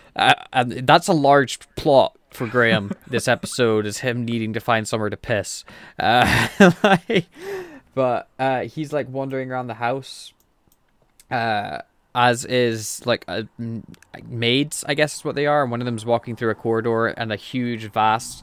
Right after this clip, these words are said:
Speaker 1: throw-, gets thrown across the wall and smashes. And we're like, "Oh no, it's a spooky ghost that's doing it." Uh, you know, it's,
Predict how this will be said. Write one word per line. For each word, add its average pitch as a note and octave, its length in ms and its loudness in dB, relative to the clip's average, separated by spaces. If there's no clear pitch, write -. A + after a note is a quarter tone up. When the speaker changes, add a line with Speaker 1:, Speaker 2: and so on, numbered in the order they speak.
Speaker 1:
throw-, B2 300 -2
gets A#2 220 -8
thrown A#2+ 220 -2
across A#2 300 -2
the A2 100 -8
wall A2+ 180 2
and A2+ 100 -6
smashes. B2+ 680 -4
And G#2+ 140 -10
we're B2 100 -2
like, A#2 220 0
"Oh C#3+ 140 4
no, E3 200 2
it's D#3 140 -2
a E3+ 60 -2
spooky F3+ 440 -2
ghost F#3+ 500 0
that's C#3 280 -2
doing D3 300 -2
it." B2 240 -6
Uh, B2 480 2
you C#3 120 -6
know, A#2 160 -6
it's, - 320 -10